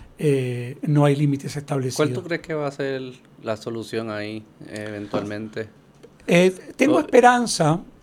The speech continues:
Speaker 1: tengo esperanza que lo que está ocurriendo hoy con los famosos pactos de Abraham,
Speaker 2: Que entiendo, un puertorriqueño participó, un militar puertorriqueño,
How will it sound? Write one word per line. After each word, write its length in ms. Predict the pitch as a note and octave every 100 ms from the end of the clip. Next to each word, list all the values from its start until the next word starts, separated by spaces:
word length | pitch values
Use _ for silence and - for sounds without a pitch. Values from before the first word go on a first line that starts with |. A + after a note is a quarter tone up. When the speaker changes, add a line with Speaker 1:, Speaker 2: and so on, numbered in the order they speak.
| _ - - - -
Speaker 1:
tengo 220 | F#3+ F#3+
esperanza 800 | A3 G#3 F#3 F3+ D#3+ - D#3 - -
que 260 | - D#3 D3
lo 220 | D3+ D3
que 100 | D3
está 200 | D3 F3
ocurriendo 600 | E3+ F#3+ E3+ F#3+ E3+ E3
hoy 320 | - F3+ D#3+ D#3
con 280 | D#3 C#3+
los 380 | C#3+ C#3 C3+ -
famosos 720 | - D3+ D3+ E3+ - D#3 - - _ _
pactos 480 | F#3+ - - F3 D3
de 100 | D#3
Abraham, 600 | C#3+ C#3+ D3+ B2+ C3+ D3 - - - - _ - - -
Speaker 2:
Que 100 | -
entiendo, 260 | B2 A2+ C#3
un 80 | E3
puertorriqueño 680 | D3 C3+ C#3 C3+ A2+ C3 A#2
participó, 500 | G#2 - - A2 -
un 160 | A#2
militar 380 | A2+ A#2+ A#2+ A2+
puertorriqueño, 760 | A#2 A2 A2 A2+ G#2+ G#2+ G#2